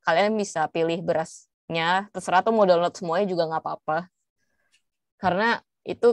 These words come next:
kalian bisa coba-coba gitu loh berasnya mau pakai yang mana gitu.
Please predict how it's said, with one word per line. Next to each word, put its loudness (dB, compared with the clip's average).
kalian 4
bisa -4
coba-coba 0
gitu -2
loh 0
berasnya -6
mau -12
pakai -10
yang -10
mana -8
gitu. -14